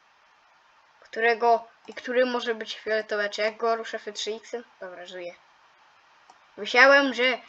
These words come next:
e, nie będzie żyć. Ale go sobie tu z-, wstawię, żebym miał przyjaciela. Który jest leniwy i się nie rusza w ogóle. Ziomek, no to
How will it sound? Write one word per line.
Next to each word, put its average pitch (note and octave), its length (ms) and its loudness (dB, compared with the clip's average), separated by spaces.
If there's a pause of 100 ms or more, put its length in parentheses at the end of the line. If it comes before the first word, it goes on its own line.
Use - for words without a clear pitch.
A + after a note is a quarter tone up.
(100)
e, A3 340 0
nie A3+ 140 -2
będzie G3 380 -4
żyć. D#3 300 -18 (540)
Ale A3 280 6
go A#3+ 160 0
sobie A#3 300 -4
tu A#3+ 140 -12
z-, G3+ 280 -14
wstawię, A#3 680 0
żebym A3 340 -10
miał A3 140 -2
przyjaciela. G3+ 720 -6 (1120)
Który - 240 -10
jest G#3 200 -8
leniwy A3 560 -4
i G#3+ 220 -6
się G#3 280 -4 (380)
nie G#3 160 -4
rusza F#3+ 340 -10
w - 120 -20
ogóle. E3 360 -20 (1000)
Ziomek, C4 720 6
no A#3+ 200 -6
to C4+ 140 -6